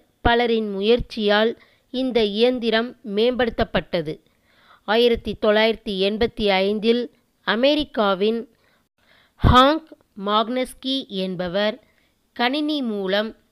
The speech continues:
தொலைநகல் எடுக்கும் தொழில்நுட்பத்தை கண்டுபிடித்தார். அந்த இயந்திரத்திற்கு காமா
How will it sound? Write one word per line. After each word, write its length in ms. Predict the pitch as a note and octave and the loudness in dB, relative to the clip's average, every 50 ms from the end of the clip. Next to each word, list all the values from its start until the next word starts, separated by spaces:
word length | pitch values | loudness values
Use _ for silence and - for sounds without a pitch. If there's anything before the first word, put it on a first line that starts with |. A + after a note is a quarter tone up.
| _ _ _ _ _ _ _ - | _ _ _ _ _ _ _ -6
தொலைநகல் 600 | A#3 A#3+ B3+ C#4 D4+ D4 D4 C#4+ A#3+ C#4+ C#4+ C4+ | -4 -2 -2 -2 -2 -2 -4 -4 -4 -6 -6 -4
எடுக்கும் 480 | A#3 G#3+ G3+ G3+ G3 _ - G#2+ - G2 - - _ _ _ _ | -4 -4 -4 -6 -8 _ -10 -10 -10 -10 -14 -16 _ _ _ _
தொழில்நுட்பத்தை 840 | - B3 B3 C4+ D4 D4+ D4 C4+ A#3+ - - - G#3 F#3 - - A#3 C4+ | -4 -4 -2 -2 -2 -4 -4 -4 -6 -6 -6 -8 -8 -8 -6 -6 -8 -6
கண்டுபிடித்தார். 760 | - C4+ A3+ A3 G#3+ A3+ F#3+ G3 E3+ D#3+ - - E3+ D#3 D#3 - _ _ _ _ _ _ _ _ _ _ _ _ | -4 -6 -6 -4 -4 -6 -6 -8 -10 -10 -12 -14 -14 -14 -14 -16 _ _ _ _ _ _ _ _ _ _ _ _
அந்த 240 | - B3 C#4 C#4 C4 B3+ B3+ | -8 -6 -4 -2 -2 -2 -2
இயந்திரத்திற்கு 960 | A3+ A#3+ C4 C#4+ D4 B3 C#4+ C#4+ B3 A3+ - - G#3+ F3+ D#3+ _ - A#3 B3 C4 A#3+ - _ _ _ _ _ _ _ - | -2 -2 -4 -4 -4 -6 -6 -6 -6 -6 -6 -8 -10 -10 -10 _ -8 -6 -6 -6 -8 -12 _ _ _ _ _ _ _ -10
காமா 400 | C4 A#3 A#3+ B3+ C4 C4 C4+ C4+ | -6 -6 -4 -4 -4 -4 -6 -6